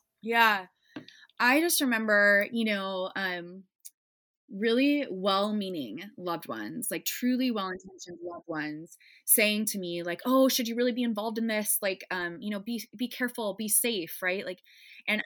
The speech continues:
I just remember thinking, and these were white loved ones who said this to me, right? I just remember thinking to myself, like,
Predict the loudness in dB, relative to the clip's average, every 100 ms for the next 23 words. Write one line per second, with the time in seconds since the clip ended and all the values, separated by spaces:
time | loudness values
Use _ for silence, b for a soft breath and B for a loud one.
0 | 0 2 0 0 0 0 -2 -4 -4 -4
1 | -2 0 0 0 0 0 -2 -4 -8 -8
2 | -8 -8 -8 -8 -8 -10 -10 -10 -10 -8
3 | -10 -12 b b _ -2 0 2 0 -2
4 | 0 2 4 4 2 -2 -4 -6 -8 -14